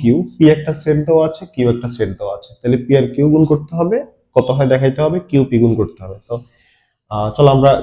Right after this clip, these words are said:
গুণটা একটু শিখে নিই কিভাবে করতে হবে। প্রথমে আমরা এটা ধরি, পি গুণ কিউ,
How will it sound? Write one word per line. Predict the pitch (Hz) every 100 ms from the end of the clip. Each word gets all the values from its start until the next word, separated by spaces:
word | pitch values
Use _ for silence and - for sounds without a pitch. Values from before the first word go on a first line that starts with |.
| 139 143
গুণটা | 151 147
একটু | 143
শিখে | - 170 127
নিই | 156 214
কিভাবে | 120 117 110
করতে | 110 - 151
হবে। |
প্রথমে | 175 170 160
আমরা | 160
এটা | 147 104
ধরি, | 101 95 98 _ _ _ _ _ _
পি | 180 180
গুণ | 156 143
কিউ, | - -